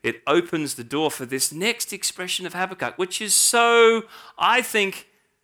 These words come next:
mind-boggling, 'cause he concludes the whole thing in chapter three, verse eighteen. He says, "Yet," he's saying, in, in light of everything that's gone on, of all that we've wrestled through, and yet he says,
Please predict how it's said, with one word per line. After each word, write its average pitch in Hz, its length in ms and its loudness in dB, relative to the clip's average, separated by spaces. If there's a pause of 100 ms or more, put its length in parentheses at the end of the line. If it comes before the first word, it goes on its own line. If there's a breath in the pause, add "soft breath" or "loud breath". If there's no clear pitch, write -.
(260)
mind-boggling, 160 1400 2 (320)
'cause 185 240 0
he 202 140 -4
concludes 214 680 0
the 160 120 0
whole 190 280 0
thing 135 440 -2
in 135 100 -8
chapter - 400 -6
three, 175 420 -2
verse 127 320 -2
eighteen. 147 360 -4
He 170 80 -6
says, 170 280 -2
"Yet," 240 500 0 (1000 soft breath)
he's - 680 -4
saying, 233 220 6
in, 233 120 2
in 220 160 0
light 269 600 6
of 220 180 0
everything 269 560 4
that's 233 220 2
gone 190 260 8
on, 160 140 6
of 151 120 2
all 262 220 4
that 233 140 4
we've 214 220 2
wrestled 208 440 4
through, 123 360 0 (300 loud breath)
and 175 160 6
yet 240 500 4
he 220 220 0
says, 143 720 4